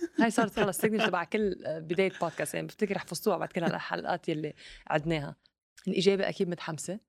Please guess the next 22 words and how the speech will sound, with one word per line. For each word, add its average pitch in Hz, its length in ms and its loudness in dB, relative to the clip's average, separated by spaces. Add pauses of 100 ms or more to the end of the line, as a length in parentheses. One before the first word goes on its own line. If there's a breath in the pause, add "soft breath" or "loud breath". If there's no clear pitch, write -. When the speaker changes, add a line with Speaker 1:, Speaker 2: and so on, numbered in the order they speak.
(720)
Speaker 1:
يعني 165 140 2
ولا 185 160 6
مرة 190 140 2
افتكر - 240 -12
حقول 151 400 -8
لا 156 120 -6
مش - 200 -8
متحمسة 202 260 -2
Speaker 2:
جاي - 80 2
على 190 80 0
Speaker 1:
ولا، 185 80 -2
Speaker 2:
عشرة. - 260 -10
Speaker 1:
ولا 185 180 2
ما 180 120 0
كنت 170 200 -10
سجلت 135 240 -10
Speaker 2:
جاي 113 140 2
على 95 40 -2
Speaker 1:
حلقة. 92 160 -4
Speaker 2:
عشرة. 117 260 -12 (480 soft breath)
Speaker 1:
أم، 175 340 -2
عشرة. 254 300 -12